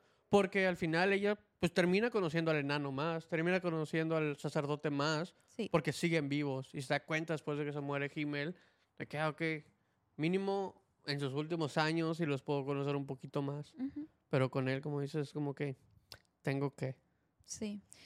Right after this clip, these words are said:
Speaker 2: Y entonces ahí empieza otra, otra aventura.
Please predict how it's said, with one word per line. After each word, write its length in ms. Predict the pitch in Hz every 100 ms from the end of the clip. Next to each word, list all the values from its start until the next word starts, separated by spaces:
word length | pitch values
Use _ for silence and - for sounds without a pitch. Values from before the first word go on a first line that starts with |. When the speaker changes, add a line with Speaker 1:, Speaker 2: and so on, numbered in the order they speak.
| -
Speaker 2:
Y 60 | 233
entonces 180 | 233 233
ahí 120 | 233
empieza 440 | 226 226 214 208
otra, 520 | 202 202 208 202 190 - _ _ _ _ _ _ _
otra 320 | 214 208 214
aventura. 720 | 214 208 202 208 196 196 208